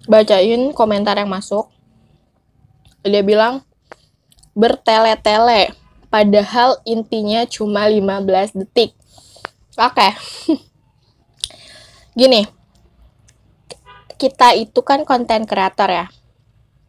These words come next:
Kita buat video, buat konten, itu tujuannya untuk menjelaskan, eh, suatu, apa ya, entah itu aplikasi, entah itu review, entah itu apapun lah ya, kita menjelaskan sama penonton kita.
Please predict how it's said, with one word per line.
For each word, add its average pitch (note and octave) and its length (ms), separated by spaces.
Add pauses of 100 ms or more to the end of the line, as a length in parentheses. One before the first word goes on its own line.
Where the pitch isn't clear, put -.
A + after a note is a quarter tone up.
(300)
Kita C4 400
buat G#3 320
video, F#3 720
buat G3+ 400
konten, G#3+ 640 (400)
itu A#3+ 240
tujuannya G#3+ 640
untuk G#3+ 480
menjelaskan, G#3+ 1040 (880)
eh, G3+ 720 (360)
suatu, G#3+ 800 (160)
apa A#3 240
ya, F3+ 120 (520)
entah G3+ 240
itu G3 160
aplikasi, G3 640
entah G3+ 160
itu G#3 320
review, A3+ 400
entah G#3+ 160
itu G3 320
apapun A#3 400
lah G#3 160
ya, G#3+ 160 (240)
kita A#3 240
menjelaskan G#3 480
sama G#3 320
penonton G3 320
kita. F#3+ 480